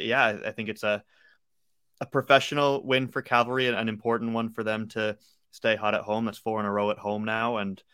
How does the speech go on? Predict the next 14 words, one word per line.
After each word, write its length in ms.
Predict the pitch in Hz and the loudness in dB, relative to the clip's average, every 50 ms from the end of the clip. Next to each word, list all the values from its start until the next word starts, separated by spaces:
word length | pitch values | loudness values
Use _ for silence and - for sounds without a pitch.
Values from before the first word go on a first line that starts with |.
| _ _ _ _ _ _ | _ _ _ _ _ _
obviously 340 | - 101 101 104 101 - 113 | -2 -2 -2 -2 -4 -6 -6
the 120 | 101 101 101 | -6 -6 -6
table 480 | - - 113 107 101 107 104 98 - | -4 0 -2 0 2 2 0 0 -2
<laughs> 20 | _ | _
doesn't 300 | - - - 117 107 101 | -12 -10 -8 -6 -4 2
lie. 180 | 101 110 117 | 4 4 4
They're 160 | 107 101 98 | 4 4 2
four 300 | 95 - - - - 92 - | 0 -2 -12 -18 -18 -18 -8
points 300 | - 113 107 104 95 - | -4 -4 -2 -2 -4 -6
clear. 260 | - - 110 113 104 | -2 0 2 2 2
So 160 | - - 104 | 2 0 2
this 160 | 110 113 110 | 2 2 4
was 140 | - 120 110 | 2 4 8
a, 180 | 120 117 110 | 8 6 6